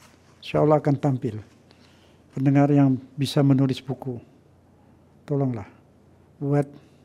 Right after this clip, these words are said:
buku pelajaran budi pekerti dan akhlak untuk S D, S M P, dan S M A. Saya bisa bantu,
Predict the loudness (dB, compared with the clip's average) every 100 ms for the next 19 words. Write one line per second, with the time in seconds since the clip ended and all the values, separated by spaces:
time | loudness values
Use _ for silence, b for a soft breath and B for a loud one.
0 | B -4 -2 -4 -6 -8 -2 0 2 2
1 | 2 0 -2 -2 -2 0 0 -2 -2 -2
2 | -4 -20 B B B B -4 -2 -2 -2
3 | 0 0 0 -4 -14 -10 -4 -2 0 0
4 | 0 -2 -6 -8 -10 -14 _ _ _ _
5 | _ _ _ B B B B B B B
6 | _ _ _ _ -6 -2 -2 -2 -6 -6
7 | -10 -10